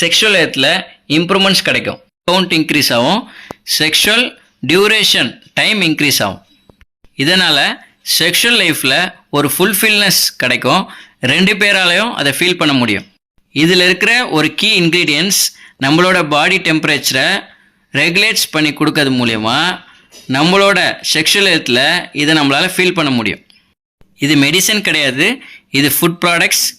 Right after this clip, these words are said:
இதுக்கு பாருங்க, எஃப் எஸ் எஸ் ஐ லைசன்ஸ் தான் வாங்கியிருக்காங்க. மேல் ஃபேக்டரை ரெகுலரா எடுங்க, உங்களோட செக்ஷுவல் ஹெல்த்தை இம்ப்ரூவ் பண்ணுங்க. இந்த வீடியோ பார்த்துட்டு இ-காமர்ஸ் வெப்சைட்டான Amazon, Flipkart, Meesho இந்த மாதிரியான ஆன்லைன் சைட்ல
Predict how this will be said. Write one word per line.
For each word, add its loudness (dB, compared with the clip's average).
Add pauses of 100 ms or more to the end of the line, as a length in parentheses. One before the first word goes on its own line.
இதுக்கு -2
பாருங்க, 0
எஃப் -2
எஸ் 0
எஸ் 0
ஐ 0
லைசன்ஸ் 0
தான் 0
வாங்கியிருக்காங்க. -2 (1080)
மேல் 0
ஃபேக்டரை 0 (280)
ரெகுலரா 2
எடுங்க, -2 (600)
உங்களோட 4 (520)
செக்ஷுவல் 0
ஹெல்த்தை 0 (220)
இம்ப்ரூவ் 0
பண்ணுங்க. 0 (640)
இந்த 2 (100)
வீடியோ 2
பார்த்துட்டு 0 (680)
இ-காமர்ஸ் 0
வெப்சைட்டான 0 (600)
Amazon, 2
Flipkart, -2 (200)
Meesho 2 (260)
இந்த 0
மாதிரியான 2 (260)
ஆன்லைன் 0
சைட்ல -2